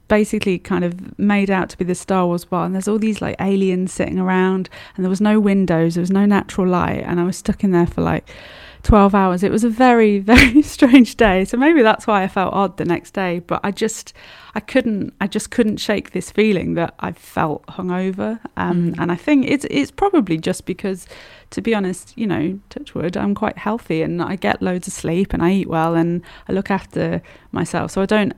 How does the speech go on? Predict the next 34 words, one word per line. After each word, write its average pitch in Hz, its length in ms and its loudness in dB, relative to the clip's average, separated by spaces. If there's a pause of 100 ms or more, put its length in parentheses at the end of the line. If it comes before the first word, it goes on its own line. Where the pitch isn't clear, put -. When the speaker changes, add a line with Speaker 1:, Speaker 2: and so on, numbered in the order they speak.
(220)
Speaker 1:
really 202 300 0
ever 220 220 0
wake 156 300 -2
up - 160 -8
feeling - 320 -4
like - 180 -6
shit. - 560 -10
And 170 300 -6
the 185 160 -4
only 190 180 -2
time 175 360 -4
that - 180 -4
I 165 100 -6
used 202 320 -2
to 160 180 -4
was, 165 240 -6 (300)
uh, 170 300 -6
when 175 180 -4
I 170 60 0
was 170 160 -4
hungover, 175 420 -4
and 160 80 -6
it, - 180 -10
it - 180 -14
just, - 360 -12 (240)
it 196 160 -10
just - 220 -20
threw 196 280 -6
me. 170 360 -4
It - 80 -12
was 202 100 -12
really 175 220 -4
Speaker 2:
Mm. 180 60 -4
Speaker 1:
weird. 180 380 -6